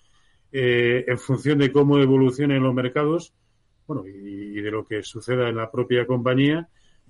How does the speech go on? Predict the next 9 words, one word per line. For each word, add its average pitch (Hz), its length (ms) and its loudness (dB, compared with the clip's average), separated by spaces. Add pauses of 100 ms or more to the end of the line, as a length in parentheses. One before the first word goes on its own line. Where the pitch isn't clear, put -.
(120)
pues - 160 -18
aquí 101 240 -12
puede, 110 840 -2 (560)
esto 135 300 -2
puede 160 220 2
significar 123 560 -2
un 117 140 -2
buen 123 240 0
nivel 123 540 2